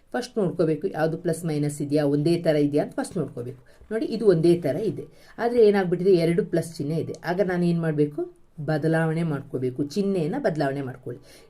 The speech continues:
ಇದು ಮೈನಸ್, ಮೈನಸ್, ಮೈನಸ್ ಅಂದ್ರೆ ಕಳಿಯೋದು. ಆಗ ಏನಾಗುತ್ತೆ? ಇದು ಒಂದು ಪ್ಲಸ್ ಒಂದು ಮೈನಸ್ ಆಗುತ್ತೆ, ಇದೇನಾಗುತ್ತೆ? ಕ್ಯಾನ್ಸಲ್ ಆಗುತ್ತೆ. ಈ ನಾಲ್ಕು ಎಕ್ಸ್ ಇಂದ ಎಕ್ಸ್ ಅನ್ನ ಮೈನಸ್ ಮಾಡಿದಾಗ ಮೂರು ಎಕ್ಸ್ is equal to ಹದಿನೈದರಿಂದ ಆರನ್ನ ಕಳೆದಾಗ ಒಂಬತ್ತು. ಹಾಗೆ x is equal to ಒಂಬತ್ತು by ಮೂರು ಎಷ್ಟು ಬರ್ತದೆ? x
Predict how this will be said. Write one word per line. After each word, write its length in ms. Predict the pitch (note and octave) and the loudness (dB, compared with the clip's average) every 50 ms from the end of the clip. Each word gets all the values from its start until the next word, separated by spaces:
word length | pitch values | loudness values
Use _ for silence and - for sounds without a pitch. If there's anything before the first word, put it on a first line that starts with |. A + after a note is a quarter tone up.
| - F3+ | -8 -6
ಇದು 140 | D#3+ D#3 D3+ | -6 -4 -4
ಮೈನಸ್, 760 | D#3 D3+ D3 D3 D3+ D3 D3 D3 - F4 - _ - - E3+ | -2 0 0 0 0 -2 -4 -8 -12 -14 -16 _ -20 -16 -12
ಮೈನಸ್, 680 | D3 C#3 C#3 C#3 C3+ C3+ C#3+ C#3+ - - D4+ - - D#3 | -10 -8 -8 -8 -8 -10 -10 -12 -12 -16 -16 -14 -10 -6
ಮೈನಸ್ 320 | D3+ D3 C3+ B2 B2 - | -4 -4 -4 -4 -6 -8
ಅಂದ್ರೆ 180 | - F3 A#3+ C#4+ | -8 -6 -6 -4
ಕಳಿಯೋದು. 440 | - A3+ F#3 F3+ D#3 C#3 B2 - - - - - - - - | 2 6 6 6 6 6 2 -2 -10 -18 -20 -20 -20 -12 -6
ಆಗ 140 | G#3 A3 A3 | -4 0 0
ಏನಾಗುತ್ತೆ? 380 | A3 G3 F#3 F3+ F3 F3 F3+ B3+ | 0 0 2 0 -2 -2 -2 -2
ಇದು 160 | A#3+ G3+ F#3 | 2 2 2
ಒಂದು 160 | F3+ F3+ F3 | 4 2 0
ಪ್ಲಸ್ 260 | F3 F#3 F3+ F3+ - | 0 0 0 0 0
ಒಂದು 180 | G#3+ F#3 E3+ E3 | -2 -2 0 0
ಮೈನಸ್ 340 | D#3+ D#3+ D#3+ D#3+ D#3 - D3+ | 0 0 0 -2 -2 -2 -4
ಆಗುತ್ತೆ, 220 | C#3 D3+ - A#3 | -4 -2 -4 -4
ಇದೇನಾಗುತ್ತೆ? 460 | G3+ E3 E3 E3 D#3+ D#3 E3+ A#3+ E4+ | -2 -2 0 0 0 0 0 -2 -4
ಕ್ಯಾನ್ಸಲ್ 460 | E4+ - B3 F#3 E3 D#3 D3+ E3 D3 | -4 -4 -4 -4 -4 -4 -2 -2 -2
ಆಗುತ್ತೆ. 560 | C3+ B2 C3 B2+ - B2 - - - - _ _ _ - - | -2 -4 -6 -8 -12 -14 -14 -16 -20 -20 _ _ _ -12 -6
ಈ 100 | G#3+ A3 | -4 -2
ನಾಲ್ಕು 340 | F#3+ F#3+ F#3+ G#3 G3+ - G#3 | 0 0 0 0 2 2 2
ಎಕ್ಸ್ 240 | F3+ - - - | 2 0 -2 -4
ಇಂದ 140 | E3+ D3+ F3+ | -4 -2 -2
ಎಕ್ಸ್ 360 | C4 - - E3 - - - | -4 -2 -4 -4 -4 -4 -6
ಅನ್ನ 140 | E3 D3+ D3 | -4 -4 -2
ಮೈನಸ್ 400 | D3 D3 C#3+ D3 D#3+ D#3+ D#3+ - | -2 0 0 0 -2 -2 -4 -6
ಮಾಡಿದಾಗ 300 | D3+ C3+ C3 C3+ C#3 D3 | -8 -8 -6 -8 -8 -6
ಮೂರು 320 | D#3 D3 D3 D3+ D#3 D3 C#3+ | -4 -4 -2 -2 0 0 -2
ಎಕ್ಸ್ 260 | C3 B2+ - - - | -2 -4 -8 -10 -14
is 300 | - D3+ C3+ D#3 D#3 D3 | -14 -8 -4 -2 -4 -4
equal 240 | D3+ - C3+ C#3+ - | -2 -4 -6 -4 -4
to 60 | F#3 | -8
ಹದಿನೈದರಿಂದ 580 | E3+ D#3 D3 D3 E3+ E3+ D#3+ D3+ D3 D#3 D3 C#3 C3 | -6 -6 -4 -2 -2 -2 -2 -2 -2 -2 -2 -2 -4
ಆರನ್ನ 180 | C3 C3 C3+ C3 - | -4 -8 -10 -12 -10
ಕಳೆದಾಗ 240 | B2 A#2+ A#2+ E3+ G#3 | -10 -8 -8 -6 -6
ಒಂಬತ್ತು. 420 | G#3+ F3 C#3+ C3 B2 - - - - - - - - _ - D3+ | -6 -6 -6 -8 -10 -12 -16 -20 -20 -20 -20 -20 -20 _ -10 -8
ಹಾಗೆ 280 | C#3+ C#3+ - - F3 | -6 -4 -2 -2 -2
x 260 | G3 - - - B3 | -2 -2 -4 -4 -2
is 120 | F3 E3 D3 | -2 -2 -4
equal 200 | - - B2+ B2 | -4 -6 -8 -6
to 100 | B2 D#3+ | -4 -4
ಒಂಬತ್ತು 800 | E3+ F#3 D#3 D#3 D#3 D#3+ D#3 C3+ C3 - - - G3 G#3+ - - | -4 -2 0 0 0 0 -2 -2 -4 -8 -6 -2 -2 -2 -2 -4
by 400 | - C#3 B2+ E3+ G3+ A#3 A#3 G3 | -10 -6 0 2 4 4 4 2
ಮೂರು 320 | E3+ D3 C#3 C3 - - - | 0 0 0 -2 -4 -6 -6
ಎಷ್ಟು 260 | D3+ C#3+ - - D#3 | -8 -8 -6 -4 -6
ಬರ್ತದೆ? 460 | C#3+ D3 - G3+ D#4 F4+ F4+ - D3+ | -6 -4 -4 -6 -6 -6 -6 -8 -10
x 60 | D3 | -8